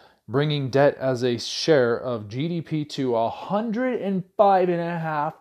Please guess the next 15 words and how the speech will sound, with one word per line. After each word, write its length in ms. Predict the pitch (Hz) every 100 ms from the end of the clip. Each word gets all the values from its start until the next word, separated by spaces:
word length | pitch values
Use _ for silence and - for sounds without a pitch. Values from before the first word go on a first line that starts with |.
| -
percent. 840 | 147 - - 165 135 - - - _ _ _ _ _ _ _ _ _ _ _ _ _ _ _ _ -
Like, 220 | 151 151
are 180 | 147 147
you 240 | 175 185
serious? 880 | 180 - - 185 175 196 202 202 - _ - _
When 160 | 147
I, 40 | 180 -
when 120 | 139
I 80 | 190
read 240 | 175 180
this 140 | 202 208
today, 320 | 196 233 247 _
I 80 | 160
was 120 | 170
like, 240 | 165 151